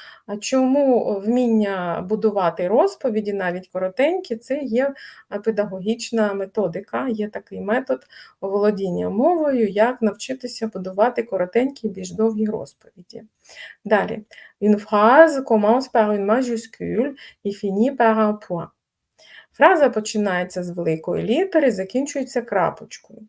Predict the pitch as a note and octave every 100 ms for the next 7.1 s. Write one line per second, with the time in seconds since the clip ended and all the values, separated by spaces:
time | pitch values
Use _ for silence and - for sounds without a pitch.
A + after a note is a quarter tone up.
0 | _ - _ G3 F#3 - F3+ F#3+ B3+ D#4
1 | D#4 A#3+ G#3 F#3+ G3 G#3 G3 B3+ D#4 B3
2 | G#3+ G#3 G3 C#4 B3+ A3 - - F3 A3
3 | C#4 A#3 - G#3 A3+ A#3+ G#3 G3 F3 -
4 | E3+ D3+ F#3+ - _ _ _ - - -
5 | _ C4 B3 G3 F#3 F3+ - A3 - A#3
6 | G#3 F3 F3 - F3+ G3 F#3 F#3 F3+ E3
7 | A3